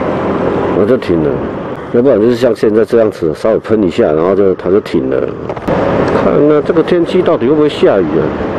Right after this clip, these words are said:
又出太阳又喷雨的，靠背哦，应该是不会的。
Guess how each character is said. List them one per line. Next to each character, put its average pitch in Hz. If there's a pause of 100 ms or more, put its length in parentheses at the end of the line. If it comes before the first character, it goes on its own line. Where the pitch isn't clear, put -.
(220)
又 175
出 -
太 170
阳 117
又 160
喷 165
雨 98
的， 92
靠 107 (100)
背 107
哦， 87 (1200)
应 120
该 127
是 139
不 127 (140)
会 120
的。 80